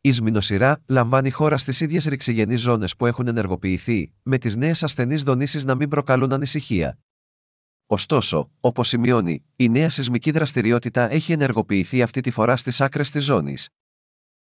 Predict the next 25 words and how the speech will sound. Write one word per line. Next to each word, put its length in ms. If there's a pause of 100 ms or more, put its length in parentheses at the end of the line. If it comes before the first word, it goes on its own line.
(280)
Οι 80
σεισμικές 520
δονήσεις 420
που 80
καταγράφονται 600
την 120
τελευταία 400
διετία 560 (100)
έχουν 300
κοινά 240
χαρακτηριστικά 800
και 140
εστιακό 460
βάθος 320
από 180
πέντε 300
έως 180
δώδεκα 340
χιλιόμετρα, 800
γεγονός 500
που 80
τους 160
κάνει 260
ιδιαίτερα 440
αισθητούς, 520